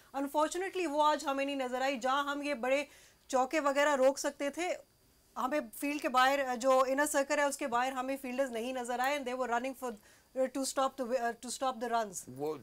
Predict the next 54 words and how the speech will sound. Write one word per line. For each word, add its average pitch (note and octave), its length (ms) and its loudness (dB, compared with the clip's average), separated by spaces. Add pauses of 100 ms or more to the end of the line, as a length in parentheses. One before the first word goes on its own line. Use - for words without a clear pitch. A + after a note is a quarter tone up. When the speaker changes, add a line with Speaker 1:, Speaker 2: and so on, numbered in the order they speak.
Speaker 2:
जो C#3+ 300 -2
मैंने B2+ 300 -2
जिस C3+ 240 -6
बात A#2 180 2
पर B2+ 120 -12
डिसएग्रीमेंट B2 520 -6
किया B2 120 -2
था, B2 100 -2
देखें, A2+ 280 -8
वो A2+ 260 -8
स्पिनर G#2+ 380 -6
उन्होंने A2 420 -8
लगाया F#2 360 -2
है, G2 60 0
Speaker 1:
हाँ। A3 80 0
Speaker 2:
उन्होंने G2 240 -8
शॉर्ट F#2+ 300 -4
लेग F#2+ 140 -6
खड़ी F#2 180 -6
की F#2 220 -8
है, F2+ 180 -2
स्लिप F#2+ 340 -8
खड़ी F#2+ 160 -6
की F2+ 180 -12
है, F2+ 140 -2
गली E2+ 240 -8
भी F#2+ 120 -8
बीच F2+ 260 -8
में F#2 120 -10
खड़ी F2 200 -6
की F2+ 160 -8
है, F2+ 160 -4 (360)
तो A2 80 -8
फील्डर A#2 260 -4
ऊपर B2 220 0
लेने A#2 240 2
पड़े G2 200 -2
उनको। D#2+ 360 -8
अब G#2+ 120 -8
शोएब C#3 240 -2
भाई E3 120 4
हमें C3 300 -2
मजीद A2+ 200 -6
अच्छा A2 220 -2
बता F#2 240 2
सकते G2+ 280 -6
हैं A2 160 -6
कि A2 60 -4
हमें G#2+ 280 -4
फील्ड G2+ 260 -6
बाहर F2 220 0
रखनी A2 300 -6
चाहिए G2+ 220 -2
थी, G2 300 -10